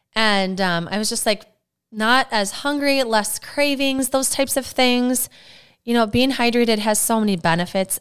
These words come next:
that we know. Of course we know it, but it doesn't mean we're always drinking the water. So when this is all done,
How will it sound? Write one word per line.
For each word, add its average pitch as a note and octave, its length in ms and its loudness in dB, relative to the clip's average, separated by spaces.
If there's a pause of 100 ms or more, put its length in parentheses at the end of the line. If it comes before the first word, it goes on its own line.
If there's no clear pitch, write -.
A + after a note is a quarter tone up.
that D#4 300 -2
we E4+ 160 -2
know. A#3 400 2
Of - 160 -6
course C4+ 340 -2
we C#4 140 0
know A#3 260 2
it, A#3+ 140 2
but C4 120 -2
it B3+ 100 -2
doesn't C#4+ 300 0
mean C4 180 -2
we're B3 100 0
always G#3+ 260 0
drinking G3 300 -4
the F3+ 80 -2
water. D3+ 300 -4
So G3+ 400 2 (300)
when C4+ 120 0
this F4 160 0
is C#4 100 -4
all B3 160 4
done, F#3+ 320 0